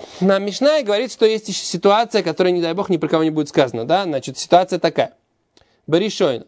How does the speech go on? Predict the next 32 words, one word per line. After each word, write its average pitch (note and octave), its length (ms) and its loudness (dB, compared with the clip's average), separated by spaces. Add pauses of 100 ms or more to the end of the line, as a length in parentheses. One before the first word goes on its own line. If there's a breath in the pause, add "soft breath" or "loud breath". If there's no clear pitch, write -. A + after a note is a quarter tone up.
Раньше G#3+ 400 0
говорили F3+ 280 -2
так. B2 200 -2
Айомрим. D#3+ 560 0
Айоцебе D3+ 540 0
кулар. D3 320 0
Тот, - 200 -4
кто D#3+ 140 0
выходит D3+ 640 -2 (200)
с - 140 -10
ошейником, C#3+ 600 -2
то - 120 -10
есть - 260 -12 (300)
на D3 140 0
казнь. C3+ 420 2 (720)
Веамар D#3 540 0
китву G3 340 -4
гет F3+ 220 0
лаишти. D3 360 -2
Он D3+ 120 -2
говорит, F3 280 -2
«Напишите E3+ 380 -6
гет E3 200 2
моей C#3+ 180 -2
жене». B2+ 320 -6 (1300)
Он A#2 140 -8
не A#2 80 -4
хочет, D3+ 200 0
чтобы A2+ 200 -4
она, A2+ 260 0 (640 soft breath)
э, G#2 760 -6 (220)
попадала, A#2+ 680 0